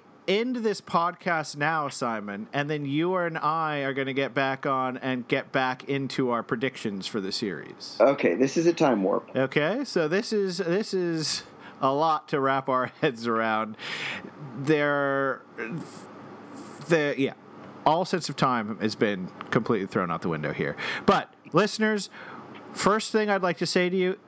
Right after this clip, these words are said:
Speaker 1: thank you. Gratitude is key on this podcast, and we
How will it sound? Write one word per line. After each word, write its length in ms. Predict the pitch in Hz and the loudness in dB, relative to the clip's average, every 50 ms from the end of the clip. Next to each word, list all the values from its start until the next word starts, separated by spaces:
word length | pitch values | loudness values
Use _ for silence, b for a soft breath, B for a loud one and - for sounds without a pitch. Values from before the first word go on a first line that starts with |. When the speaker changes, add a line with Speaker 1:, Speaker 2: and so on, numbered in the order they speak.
| - - | -12 0
Speaker 1:
thank 280 | - 139 110 92 - - | 2 2 2 2 -4 -8
you. 160 | - - - - - - - - - - - - - - - - - - - - - - - - | -12 -12 -12 -14 -18 -18 -18 -18 -18 -18 -18 -18 -18 -18 -18 -18 -18 -18 -18 -18 -18 -18 -8 0
Gratitude 760 | 107 147 151 160 180 202 202 202 - 214 208 208 208 208 185 - | 2 4 4 4 2 0 0 0 0 2 2 4 2 0 -2 0
is 320 | - 147 147 151 143 - - | 2 2 2 2 0 -2 -4
key 420 | - - 170 147 117 95 78 - - 131 | 2 2 4 4 4 0 -4 -4 0 2
on 160 | 127 113 110 | 2 2 2
this 160 | 117 113 - | 0 0 0
podcast, 600 | - - 147 143 143 - - 165 151 151 139 - - | 2 2 2 2 2 0 0 2 2 2 0 0 -2
and 180 | 127 117 123 | 0 0 2
we 400 | 139 185 208 185 160 147 151 170 | 2 2 2 4 2 2 0 -2